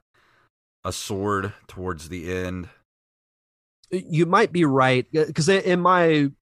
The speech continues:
Speaker 2: recent playthrough of the campaign, I haven't gotten to that late yet. But, uh, to answer, um, Rampage's question,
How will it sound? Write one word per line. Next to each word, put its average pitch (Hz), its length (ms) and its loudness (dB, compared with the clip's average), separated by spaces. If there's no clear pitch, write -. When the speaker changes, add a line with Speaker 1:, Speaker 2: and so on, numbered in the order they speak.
Speaker 2:
recent 160 500 -2
playthrough 147 480 0
of 127 60 2
the 117 60 -4
campaign, 123 500 -2
I 120 100 2
haven't 151 300 0
gotten 123 400 0
to 113 380 -2
that 135 220 0
late 113 280 -4
yet. 147 300 2
But, 139 280 4
uh, 170 260 2
to 165 160 0
answer, 180 600 2
um, 120 420 2
Rampage's 143 520 0
question, 117 600 -2